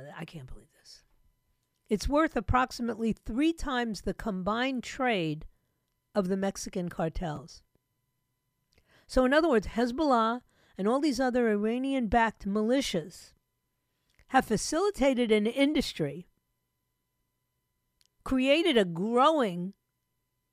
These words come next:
addiction crisis in these very, uh, repressive places like Gaza, so that you have all this regional instability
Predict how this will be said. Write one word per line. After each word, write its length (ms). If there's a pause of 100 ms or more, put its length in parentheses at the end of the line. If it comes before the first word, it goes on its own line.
(120)
addiction 520
crisis 680 (680)
in 180
these 460 (420)
very, 640 (520)
uh, 300
repressive 760 (140)
places 560
like 220
Gaza, 480 (1700)
so 200
that 160
you 100
have 120
all 200
this 280 (200)
regional 520
instability 880